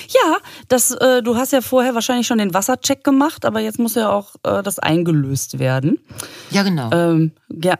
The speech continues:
Speaker 1: ja, ja, klar. Und ich muss meinen Sohn zur Schule bringen. Der hat gerade
Speaker 2: So spät?
Speaker 1: Ja, ja, so spät. Der hat, äh,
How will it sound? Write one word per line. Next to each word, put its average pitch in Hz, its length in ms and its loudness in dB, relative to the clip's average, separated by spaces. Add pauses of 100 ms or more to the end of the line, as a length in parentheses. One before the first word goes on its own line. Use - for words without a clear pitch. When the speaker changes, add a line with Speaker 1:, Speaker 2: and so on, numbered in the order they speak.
Speaker 1:
ja, 170 100 2
ja, 175 160 0
klar. 160 200 0 (260)
Und 190 200 -2
ich - 420 -6
muss 190 340 -4
meinen 185 480 0
Sohn 185 280 0
zur 214 100 0
Schule 185 360 -6
bringen. 175 500 -2 (800)
Der 190 100 0
hat 190 160 -6
gerade 185 200 2
Speaker 2:
So 262 40 4
spät? 233 460 -2
Speaker 1:
Ja, 214 200 2
ja, 220 200 2
so 202 120 -6
spät. 202 320 -4
Der 190 120 2
hat, 196 180 -6 (560)
äh, 180 200 2